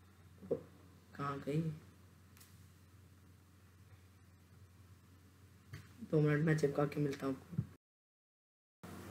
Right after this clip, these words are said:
हाँ, तो मैंने इसकी आंखें चिपका दी हैं।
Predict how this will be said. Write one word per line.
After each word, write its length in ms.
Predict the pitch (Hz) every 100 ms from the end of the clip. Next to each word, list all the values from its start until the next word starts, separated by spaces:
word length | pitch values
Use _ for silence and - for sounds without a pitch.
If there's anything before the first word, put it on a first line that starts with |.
| - - -
हाँ, 240 | 160 151 147
तो 320 | 165 170 - - - - -
मैंने 600 | 165 165 165 175 180 - - - -
इसकी 240 | 165 180
आंखें 300 | 160 156 165
चिपका 320 | - - 160
दी 160 | 156 165
हैं। 260 | 180 196